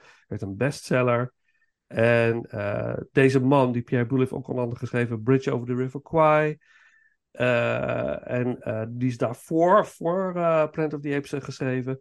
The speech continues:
Maar goed, het, het boek, eh, dat deed heel veel. Eh, en, en werd een groot succes. En de filmrechten werden, eh, eigenlijk vrij vlot al, eh, door Arthur P. Jacobs, eh, geclaimd. Eh, een, een, een beginnend, eh, filmmaker.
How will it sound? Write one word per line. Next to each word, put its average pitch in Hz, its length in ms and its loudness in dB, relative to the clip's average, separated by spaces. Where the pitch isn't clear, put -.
Maar - 120 -8
goed, 113 140 -6
het, - 160 -18
het 123 220 -12
boek, 143 220 -4
eh, 151 180 -6
dat 117 240 -6
deed 139 340 -2
heel 131 160 0
veel. 120 560 -2
Eh, - 380 -16
en, - 120 -12
en - 100 -14
werd 107 120 -10
een - 60 -12
groot 117 200 -4
succes. 135 440 -2
En 104 100 -10
de 104 100 -10
filmrechten 131 640 -2
werden, 120 360 -2
eh, - 260 -10
eigenlijk 120 420 0
vrij 123 280 0
vlot 143 420 -2
al, 113 380 0
eh, 107 380 -4
door 113 220 -4
Arthur 131 320 0
P. - 120 -16
Jacobs, 135 600 0
eh, 117 80 -6
geclaimd. 151 720 -4
Eh, 120 420 -2
een, 120 200 -6
een, - 180 -6
een 117 240 -6
beginnend, 139 540 0
eh, 123 120 2
filmmaker. 143 920 -2